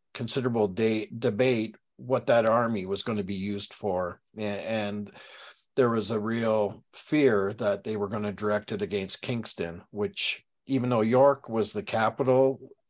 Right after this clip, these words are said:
Kingston was kind of the military headquarters. Uh, you know, that's where the primary naval base was for the Lake Ontario fleet. Uh, it was the closest major center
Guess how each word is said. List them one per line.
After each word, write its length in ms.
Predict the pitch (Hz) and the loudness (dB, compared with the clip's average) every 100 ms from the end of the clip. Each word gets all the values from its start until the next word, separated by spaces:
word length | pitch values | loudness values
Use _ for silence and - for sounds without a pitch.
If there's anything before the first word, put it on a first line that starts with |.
| - | -6
Kingston 540 | 123 120 - 120 107 | -4 -2 -4 -2 -4
was 140 | 98 - | -4 -4
kind 180 | 110 | -4
of 120 | 104 90 | -4 -4
the 60 | |
military 560 | 92 98 101 117 98 92 | -4 -2 -2 -2 -4 -2
headquarters. 720 | 190 - - 123 127 143 131 | -4 -6 0 0 2 0 -2
Uh, 80 | 110 | -2
you 120 | 104 | -2
know, 120 | 104 | -2
that's 200 | 104 101 | -4 -2
where 100 | 107 | -4
the 100 | 95 | -4
primary 720 | 95 110 107 104 101 98 98 - - - - _ _ | -4 -2 -2 -2 -2 -4 -6 -12 -20 -20 -20 _ _
naval 380 | 113 120 120 123 | 0 2 4 2
base 400 | 110 117 127 - | 2 0 0 -2
was 380 | 113 117 120 117 | 0 2 2 -2
for 140 | - | -6
the 120 | 95 | -4
Lake 300 | 95 101 95 | 0 0 -2
Ontario 500 | 98 95 - 101 101 | -4 -6 -2 0 0
fleet. 680 | 92 - 104 101 98 - - - | -2 -2 -2 -2 -6 -10 -12 -6
Uh, 420 | 101 95 95 92 92 | -2 0 2 0 -4
it 160 | 101 | -6
was 220 | 98 101 | -6 -6
the 100 | - | -6
closest 560 | 101 - 107 - 104 - | -6 0 0 0 -6 -4
major 320 | 104 98 98 | -4 -4 -4
center 600 | - 107 95 95 107 101 | -4 -4 -6 -6 -4 -4